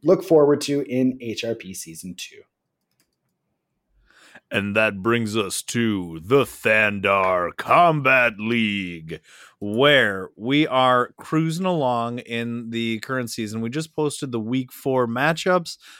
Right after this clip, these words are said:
Speaker 2: Um, by and large, everyone's keeping up with their games and things are going great. Um, definitely sign up for this one for the next season if you're not in on it.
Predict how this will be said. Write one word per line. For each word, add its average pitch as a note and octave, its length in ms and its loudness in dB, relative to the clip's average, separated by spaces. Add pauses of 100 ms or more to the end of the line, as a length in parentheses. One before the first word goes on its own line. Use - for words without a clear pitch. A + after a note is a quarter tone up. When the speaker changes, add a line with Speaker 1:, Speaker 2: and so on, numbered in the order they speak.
(140)
Speaker 2:
Um, C3+ 500 0
by C4+ 220 2
and C4 100 2
large, G3+ 360 4
everyone's D#3+ 500 0
keeping D3+ 240 -4
up D3 100 -2
with D3+ 120 -6
their D3+ 80 0
games C3 400 -6
and A#2+ 120 -8
things C3+ 220 -8
are C3+ 80 -4
going C3 280 -2
great. B2 300 0 (400)
Um, A#2 600 0 (240)
definitely D3+ 560 0
sign D3 400 0
up D3 220 -2
for C3 380 2
this C3+ 280 -2
one C#3+ 180 -4
for C3+ 120 -10
the B2+ 100 -2
next C3+ 280 -4
season D#3 360 -6
if D3 100 -10
you're C3 80 -10
not B2 260 -2
in D3 180 -2
on E3+ 180 2
it. F3+ 120 -4